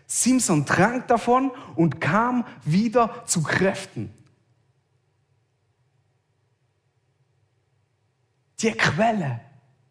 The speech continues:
Wir müssen an die Quelle kommen. Die Quelle ist ein Ort von der Begegnung, wo sich Menschen begegnet sind.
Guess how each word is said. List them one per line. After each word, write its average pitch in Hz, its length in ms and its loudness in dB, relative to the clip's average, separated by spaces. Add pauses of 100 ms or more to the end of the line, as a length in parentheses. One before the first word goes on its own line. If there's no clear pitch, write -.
(160)
Wir 180 120 2
müssen 208 180 2
an - 140 -2
die 226 160 0
Quelle 214 420 0
kommen. 143 240 -2
Die 190 100 0
Quelle 262 400 0
ist 214 160 -2
ein 185 140 -2
Ort 262 420 -4 (200)
von 202 200 -4
der 180 100 2
Begegnung, 185 560 -2
wo 180 80 -2
sich 190 180 -4
Menschen 220 500 0
begegnet 220 640 -4
sind. - 400 -10